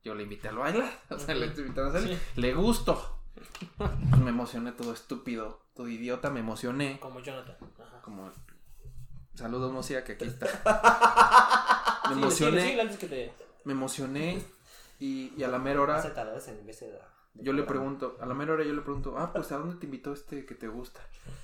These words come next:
Speaker 1: Y me dijo que le invitaron a un partido de fútbol, o a unos quince años, a una boda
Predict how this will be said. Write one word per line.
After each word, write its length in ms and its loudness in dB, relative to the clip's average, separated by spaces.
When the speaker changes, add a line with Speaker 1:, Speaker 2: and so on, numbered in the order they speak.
Speaker 1:
Y 80 -10
me 140 -6
dijo 240 -6
que 80 -8
le 100 -6
invitaron 540 -8
a 220 -10
un 100 -12
partido 420 -12
de 140 -10
fútbol, 500 -8
o 180 -14
a 120 -10
unos 280 -14
quince 280 -14
años, 180 -14
a 80 -12
una 160 -8
boda 420 -6